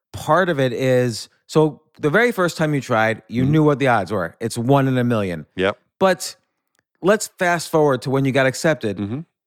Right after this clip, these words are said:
Speaker 1: At that point, I mean, I lost count of the number of people who were astronauts or
Speaker 2: Mm-hmm.
Speaker 1: involved in the space program who were, who were, who were saying to you,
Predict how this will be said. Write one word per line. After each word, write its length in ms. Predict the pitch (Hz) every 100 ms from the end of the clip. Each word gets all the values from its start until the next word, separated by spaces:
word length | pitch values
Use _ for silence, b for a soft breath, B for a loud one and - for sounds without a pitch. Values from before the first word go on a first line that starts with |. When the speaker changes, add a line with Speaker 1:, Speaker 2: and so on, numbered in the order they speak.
| _ _ -
Speaker 1:
At 160 | 170
that 240 | 202 208 208
point, 560 | 190 185 135 123 - - _ _ _
I 80 | 147
mean, 180 | 160 165
I 120 | 160
lost 280 | 170 175 156
count 280 | 185 170 143
of 60 |
the 100 | 139
number 280 | 143 147 147
of 80 | 135
people 600 | - 151 139 135 127 120 b
who 140 | - 143
were 320 | 147 139 131
astronauts 560 | 156 170 170 147 135 131
or 40 |
Speaker 2:
Mm-hmm. 60 | 139 131
Speaker 1:
involved 260 | 127 135
in 60 | 143
the 80 | 135
space 280 | - 160
program 380 | - 131 120 120 - b b b
who 100 | 139
were, 200 | 147 147
who 120 | 135 147
were, 180 | 151 156
who 140 | 139 156
were 120 | 160
saying 520 | - - 196 214 190
to 160 | - 123
you, 360 | 120 123 131